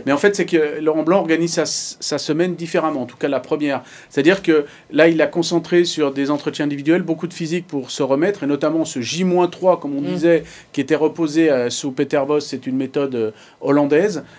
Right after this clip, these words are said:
Speaker 1: Euh, ben là, il y a eu double séance. Sauf que derrière, quelque part, entre guillemets, ils n'ont plus rien fait après jusqu'au match. Donc en fait, c'est la charge de travail qui est répartie différemment dans, dans la semaine. Et là où Peter Bosz, dès le mardi ou le mercredi, pensait à l'équipe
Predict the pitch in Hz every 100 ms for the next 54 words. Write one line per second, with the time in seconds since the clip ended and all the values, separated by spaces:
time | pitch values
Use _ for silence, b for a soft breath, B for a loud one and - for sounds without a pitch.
0 | B - 139 131 127 127 165 - 139 143
1 | 190 180 170 175 170 160 139 - - -
2 | 170 - 143 147 147 170 208 - 143 131
3 | 139 160 156 156 156 156 165 196 165 131
4 | 156 139 151 151 156 123 131 123 123 135
5 | 117 110 - b b 117 117 135 185 170
6 | 143 - 185 180 175 - 160 190 190 147
7 | 139 143 - 156 147 151 143 156 147 139
8 | 131 B B B 120 147 139 143 165 202
9 | - B 131 143 170 170 160 170 160 175
10 | 139 170 175 175 175 170 180 170 160 165
11 | 165 165 185 185 208 190 185 190 185